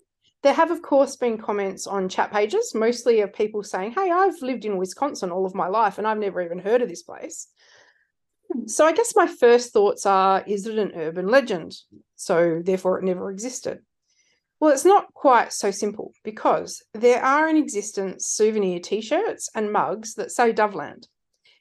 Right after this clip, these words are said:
And some people have piped in and said, "Yes, they know about the town." Some people have even said, "Yes, I have been there." One guy said his father lived there for a year or two in the sixties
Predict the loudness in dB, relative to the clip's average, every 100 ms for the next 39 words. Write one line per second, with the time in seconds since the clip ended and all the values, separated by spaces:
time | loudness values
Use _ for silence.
0 | _ 0 2 2 0 0 -2 0 0 2
1 | 0 -2 -2 -4 0 0 0 -4 -14 -12
2 | -8 -6 -4 -2 -2 -4 -6 -2 -2 -4
3 | -12 -10 -2 0 2 2 0 -4 -6 -4
4 | -4 -6 -12 _ -4 2 4 2 0 0
5 | 2 2 2 -2 -4 0 -2 -2 -8 -12
6 | -10 -4 0 0 -2 -6 -12 _ _ -2
7 | 2 6 6 6 4 2 2 4 4 2
8 | 2 4 4 2 2 -2 -4 0 -2 -2
9 | -2 0 2 2 2 0 -2 -2 -2 -4
10 | -6 -10 -8 -6 0 0